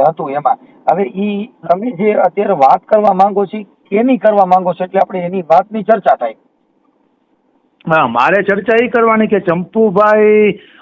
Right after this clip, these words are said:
Speaker 2: વાળા પ-, રેકોર્ડિંગમાં મેં સાંભળ્યું એવું બોલે છે કે અમારા ગામમાં આવ્યા હતા છ મહિના પહેલા આ લોકો, બરોબર?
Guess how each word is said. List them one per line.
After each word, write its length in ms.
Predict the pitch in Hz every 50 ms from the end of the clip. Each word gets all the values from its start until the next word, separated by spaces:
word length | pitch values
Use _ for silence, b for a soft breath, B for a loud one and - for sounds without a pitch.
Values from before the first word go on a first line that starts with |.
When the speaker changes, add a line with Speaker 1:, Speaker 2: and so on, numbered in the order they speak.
| B
Speaker 2:
વાળા 360 | 123 135 156 180 208 208 214 208
પ-, 360 | 190 - 196 190 190 190 185
રેકોર્ડિંગમાં 720 | 156 160 165 165 190 196 190 202 202 202 202 202 202 196
મેં 120 | 202 202 170
સાંભળ્યું 380 | 151 175 196 190 196 202 202
એવું 200 | 196 196 202 190
બોલે 280 | 175 175 185 196 190 175
છે 220 | 151 175 185 196 190 196 B B B B B _
કે 60 | 190
અમારા 340 | 180 170 175 196 196 196 190
ગામમાં 400 | 185 180 185 190 196 196 190 180
આવ્યા 220 | 175 185 190 190
હતા 160 | 185 185 185
છ 220 | 175 175 170 170 175
મહિના 280 | 175 175 175 170 165
પહેલા 240 | 156 - 165 160 156
આ 120 | 131 123 120
લોકો, 260 | 117 117 113 117 117
બરોબર? 360 | 117 143 165 175 180 190 185